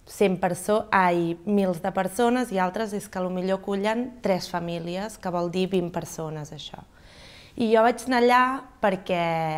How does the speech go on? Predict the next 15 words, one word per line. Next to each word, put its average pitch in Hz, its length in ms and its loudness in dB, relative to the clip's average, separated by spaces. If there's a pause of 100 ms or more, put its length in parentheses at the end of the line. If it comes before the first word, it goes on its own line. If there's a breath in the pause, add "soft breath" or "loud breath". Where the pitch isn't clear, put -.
eh, 165 800 0
volia 175 280 -4
fer 214 140 -4
un 196 100 -4
estudi, 196 540 -4
bueno, 185 240 -4
estic - 260 -12
fent 185 160 -4
un 175 100 -8
estudi 190 440 -6
sobre 180 320 -4
l'accés 170 380 -4
a 196 100 2
la 196 80 2
justícia 196 880 -4